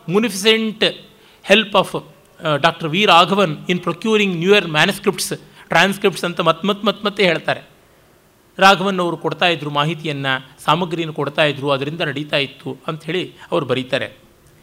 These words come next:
ಪಡೆದದ್ದಕ್ಕೆಲ್ಲ ತುಂಬ ಪ್ರಾಮಾಣಿಕವಾಗಿ ಗೌರವ ಸಲ್ಲಿಸ್ತಾ ಇದ್ರು.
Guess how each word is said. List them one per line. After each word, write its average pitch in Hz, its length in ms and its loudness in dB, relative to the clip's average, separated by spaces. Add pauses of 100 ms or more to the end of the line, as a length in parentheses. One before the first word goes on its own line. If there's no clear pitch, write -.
(340)
ಪಡೆದದ್ದಕ್ಕೆಲ್ಲ 277 720 0 (200)
ತುಂಬ 196 160 -2
ಪ್ರಾಮಾಣಿಕವಾಗಿ 214 880 0
ಗೌರವ 165 340 2
ಸಲ್ಲಿಸ್ತಾ 139 420 -4
ಇದ್ರು. 123 400 -4